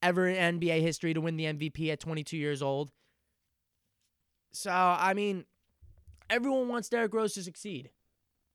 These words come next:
I, I, how can you not? And for him to, you know, be back in Chicago and put on a performance where the crowd was chanting, "M V P, M V P,"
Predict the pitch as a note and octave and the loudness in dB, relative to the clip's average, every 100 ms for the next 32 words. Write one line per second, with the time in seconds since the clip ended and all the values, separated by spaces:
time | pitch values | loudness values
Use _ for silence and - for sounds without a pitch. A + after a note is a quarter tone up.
0 | _ _ _ _ - - - D#3 F#3+ G3 | _ _ _ _ -12 -8 -2 2 4 4
1 | G3+ F#3+ F3 F#3+ A#2+ - _ _ _ _ | 2 2 4 4 2 -14 _ _ _ _
2 | _ _ _ _ _ F3 E3 - E3+ F3+ | _ _ _ _ _ 0 0 2 2 2
3 | F3+ - F3 E3 D3+ _ _ _ _ D#3 | 2 0 0 0 -2 _ _ _ _ -2
4 | D#3+ D3 E3 C#3+ D#3+ D#3+ D#3 - C#3 D3 | 0 2 0 6 6 6 0 -8 0 2
5 | C#3+ C#3+ C#3+ C3+ - _ _ _ _ _ | 4 4 0 0 -6 _ _ _ _ _
6 | _ _ _ _ D3+ D3+ D3 B2+ F3+ F3 | _ _ _ _ -2 0 -2 -2 2 2
7 | E3 C#3 - D#3+ D#3 D3+ D3 - D3 D3 | 2 -2 0 2 2 0 -2 -6 2 4
8 | C#3 C3+ C3 _ _ _ _ - F3 F3 | 4 2 -4 _ _ _ _ 0 4 4
9 | D#3+ D3+ - E3+ D#3 D3+ E3 E3 D3+ E3 | 2 -4 -4 -4 -4 -6 -4 -4 -2 -4
10 | - F3 E3+ D#3+ D#3 D3+ D#3 E3 F3 F#3+ | -4 -4 -2 -4 -4 -4 -4 -2 -2 -2